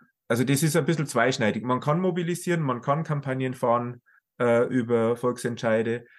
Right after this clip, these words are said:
Gleichzeitig kann man natürlich dieses Gefühl,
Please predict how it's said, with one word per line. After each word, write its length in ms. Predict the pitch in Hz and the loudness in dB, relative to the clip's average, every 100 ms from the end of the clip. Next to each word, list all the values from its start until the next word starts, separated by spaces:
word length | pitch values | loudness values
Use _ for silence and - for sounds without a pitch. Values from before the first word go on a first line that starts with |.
| - - | -20 -2
Gleichzeitig 800 | 117 135 196 - 180 170 175 165 | 2 2 2 0 -2 0 -4 -4
kann 180 | 160 151 | -2 0
man 120 | 147 | 0
natürlich 360 | 139 143 135 | 0 0 0
dieses 320 | 131 127 127 - | 0 -4 -6 -6
Gefühl, 680 | 120 - 143 156 156 151 | -8 0 2 4 2 -2